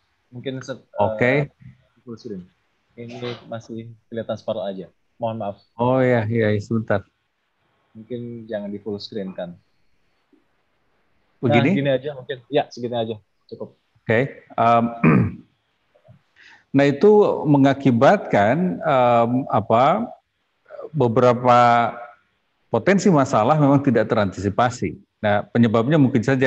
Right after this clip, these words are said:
Speaker 2: karena di Indonesia kita belum punya pengalaman, eh, Lemdek-, Lemdak period yang cukup lama, misalnya di dalam, eh,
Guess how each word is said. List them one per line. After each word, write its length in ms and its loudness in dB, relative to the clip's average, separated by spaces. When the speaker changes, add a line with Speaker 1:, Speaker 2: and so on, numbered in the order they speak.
Speaker 2:
karena 480 0
di 160 0
Indonesia 480 2
kita 240 0
belum 240 2
punya 640 2
pengalaman, 960 2
eh, 240 0
Lemdek-, 560 2
Lemdak 800 0
period 400 2
yang 160 0
cukup 240 -4
lama, 400 0
misalnya 400 -2
di 80 -2
dalam, 720 0
eh, 560 -2